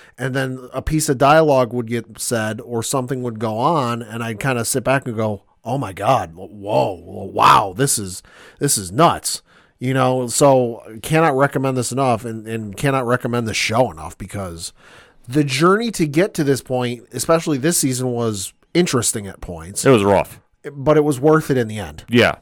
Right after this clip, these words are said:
Speaker 2: No, I agree with you. We finally got the payoff we needed. And then where we head from here, that's the big X factor looming overhead.
Speaker 1: Mm-hmm.
Speaker 2: No pun intended with the loom statement.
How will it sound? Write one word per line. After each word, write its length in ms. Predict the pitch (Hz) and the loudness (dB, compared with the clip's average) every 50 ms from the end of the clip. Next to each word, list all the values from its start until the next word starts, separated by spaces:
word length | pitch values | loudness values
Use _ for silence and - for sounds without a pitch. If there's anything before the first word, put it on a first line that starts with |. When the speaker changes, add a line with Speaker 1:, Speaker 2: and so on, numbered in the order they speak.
| _ _ _ _ - - _ _ | _ _ _ _ -20 -20 _ _
Speaker 2:
No, 120 | - 180 180 | 0 2 4
I 80 | 156 | 4
agree 220 | 143 139 143 151 139 | 4 4 2 4 4
with 140 | 127 113 95 | 4 2 0
you. 120 | 104 107 | -2 -2
We 160 | 120 120 110 | -2 -2 -2
finally 240 | - 151 151 143 139 | -2 -2 0 2 2
got 100 | 131 123 | 0 0
the 80 | 117 98 | 0 -2
payoff 340 | - 143 135 127 120 113 104 | 0 0 2 2 2 2 0
we 140 | 104 101 104 | -2 -2 0
needed. 480 | 110 110 117 123 143 170 190 196 202 _ _ _ _ _ _ _ _ _ _ _ _ _ - | 0 2 2 4 4 2 2 0 -4 _ _ _ _ _ _ _ _ _ _ _ _ _ -8
And 240 | 135 139 143 139 135 | -6 -4 -4 -2 -2
then 380 | 143 143 139 143 139 131 127 117 | 0 0 2 0 0 -2 -2 0
where 260 | 131 143 151 165 175 | 2 2 2 2 2
we 240 | 165 160 151 143 113 | 2 0 -2 -2 -2
head 280 | 113 135 139 139 120 | -2 -4 -4 -6 -6
from 200 | - - 120 113 | -8 -10 -8 -8
here, 540 | 101 - - 135 170 185 165 123 101 95 87 - _ _ _ _ _ _ | -10 -10 -8 -4 -2 0 2 2 0 0 -2 -6 _ _ _ _ _ _
that's 380 | - 147 156 185 208 - - | -2 0 0 2 0 0 -2
the 100 | - 165 139 113 104 _ _ _ _ | -2 -2 -4 -4 -6 _ _ _ _
big 640 | - 170 170 175 175 170 165 165 160 151 143 - - | 0 2 2 4 4 4 4 2 2 0 -2 -4 -6
X 240 | - 156 156 - - | -6 -6 -6 -6 -4
factor 400 | - 143 131 120 - - 135 127 | -2 -2 -2 -2 -2 -2 -2 -2
looming 400 | 117 120 131 131 131 127 127 123 | 0 2 2 2 2 2 0 0
overhead. 500 | 123 120 117 120 120 165 190 143 - - | 0 0 0 -2 -2 0 0 -2 -2 -6
Speaker 1:
Mm-hmm. 520 | 113 107 110 113 113 120 120 127 135 143 | -10 -12 -10 -8 -8 -6 -6 -4 -2 0
Speaker 2:
No 160 | 165 190 208 208 | 2 2 2 2
pun 200 | - 180 170 165 | 2 2 2 2
intended 400 | 165 - - 175 156 117 90 80 | 0 -2 -2 -2 -2 -4 -4 -4
with 140 | 98 104 95 | -4 -2 -2
the 40 | |
loom 260 | 104 104 123 139 131 110 | -2 0 0 0 -2 -2
statement. 440 | - - 90 71 - 60 57 - | -4 -6 -8 -8 -8 -12 -18 -20